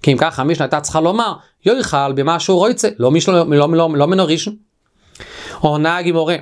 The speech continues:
"מס ניסן במלך ומלכו." מלך ומלכו יהודיים. אומר רש"י, שתלויים על עבדיהם, הם לא מתערבים במה שהעבד יביא עבורם לקורם פסח, ואין מקפידים על סעודתם עם גדויים, עם תלויים.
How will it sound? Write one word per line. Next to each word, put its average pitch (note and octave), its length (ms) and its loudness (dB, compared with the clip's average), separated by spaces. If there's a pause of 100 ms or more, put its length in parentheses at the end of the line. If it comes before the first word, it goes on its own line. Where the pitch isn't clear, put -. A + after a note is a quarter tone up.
(100)
"מס D#3+ 380 0
ניסן F3+ 460 2
במלך E3 640 2
ומלכו." C#3+ 520 0 (400)
מלך A3+ 240 2
ומלכו G#3+ 360 2
יהודיים. G3 580 0 (380)
אומר F3+ 200 2
רש"י, F#3+ 320 -2
שתלויים G3 540 2
על G3+ 100 4
עבדיהם, E3 460 0
הם A#3+ 120 2
לא C4 120 4
מתערבים F3+ 520 2
במה D3+ 220 2
שהעבד C#3+ 440 0
יביא C3+ 240 4
עבורם C3+ 400 2
לקורם C3+ 300 0
פסח, A#2 440 0 (360)
ואין G#3+ 320 4
מקפידים A#3 520 2
על A3 80 4
סעודתם E3 840 2
עם C3+ 120 -2
גדויים, C3+ 800 2
עם D#3 160 4
תלויים. C#3 840 2